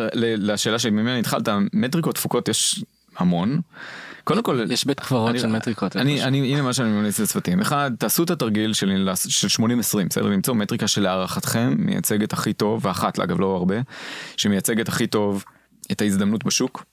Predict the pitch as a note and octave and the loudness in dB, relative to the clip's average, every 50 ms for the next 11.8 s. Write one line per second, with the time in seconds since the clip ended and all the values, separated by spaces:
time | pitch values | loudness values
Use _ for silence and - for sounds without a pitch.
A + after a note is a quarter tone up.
0 | _ _ A#2+ G#2 E2+ G#2 A#2 C#3 - _ - _ - A2 F2 E2+ G2 F#2+ F2+ - | _ _ -4 -2 0 -2 -4 -4 -6 _ -14 _ -2 0 0 2 0 0 0 0
1 | G#2+ G2+ F#2+ F#2 - B2 A2 - - A#2 - G#2+ G2+ G2 F2+ A2 A2 F#2+ - G#2 | 0 0 0 0 0 0 0 0 -2 0 0 2 2 2 2 0 -2 0 0 -2
2 | G2+ - - - G2 F2 B2 B2 - - G2+ F#2 - F2+ F2+ F#2 F#2 F2+ - _ | -2 0 -2 -4 0 0 0 0 2 0 0 0 2 2 2 2 0 -2 -4 _
3 | _ _ - G2+ F#2+ F2 F2 F#2+ F#2 F#2 F#2+ F2 - F2+ E2+ F#2 F2 - - - | _ _ -2 0 2 2 2 2 2 2 0 0 -2 -2 -2 -2 -2 -2 -6 -12
4 | - - - - - F#2 F2+ - - - - G#2 A2+ G#2 F#2 G#2 G2 E2+ G2+ F2+ | -6 -2 -2 -2 -2 -2 -4 -6 -10 -14 -8 -6 -6 -2 0 0 2 2 2 0
5 | F2+ F2+ - - A#2 A#2 A2 G2 G2 G#2 F#2+ F#2+ G#2 B2 - C#3 B2+ A2+ B2+ B2+ | 0 0 0 0 2 2 2 2 0 0 2 0 0 0 0 0 0 0 0 0
6 | A#2+ A2 F#2+ F#2 F#2 F2+ F2+ F2+ F2 F2 E2 F2 F2+ - - - G#2 G2+ G2+ G2+ | 0 0 0 0 0 0 0 0 0 0 0 0 0 -2 0 0 0 2 2 0
7 | G2 F#2 F2+ F2+ - - - - _ - F#2+ F#2+ F#2 F#2 F#2+ G2 - - - G2 | 0 0 -2 -4 -6 -10 -20 -16 _ -4 0 0 2 2 2 2 0 0 0 2
8 | F#2+ G#2 G#2 - G2+ G2+ G2 F#2+ F#2+ F#2+ G2+ G2+ - - F#2+ F#2+ F#2+ F#2+ F#2+ F2+ | 2 0 2 0 0 0 2 0 0 0 0 -2 -2 0 0 2 2 2 0 0
9 | F#2+ G2 F#2+ F2+ F2 F#2+ F2+ A2 B2+ B2 C3 C3 B2+ B2+ B2 A#2+ - - A2 G2 | 0 0 0 0 0 0 0 0 0 0 0 0 0 0 0 -2 -2 -2 -2 0
10 | F#2+ F#2+ F#2+ F#2+ F#2+ F#2 F2+ F#2 - - D3 C#3+ D3 A#2+ A#2+ A2+ G#2+ G2 - A#2 | 0 0 0 0 0 -2 -2 -4 -2 -2 0 0 0 0 0 0 -2 0 0 0
11 | A2 G#2 G2+ - A2 G#2 G2 F#2+ F#2+ F#2 - - - G2+ F#2+ | 0 0 0 0 0 0 0 0 0 -2 -2 -2 -2 0 0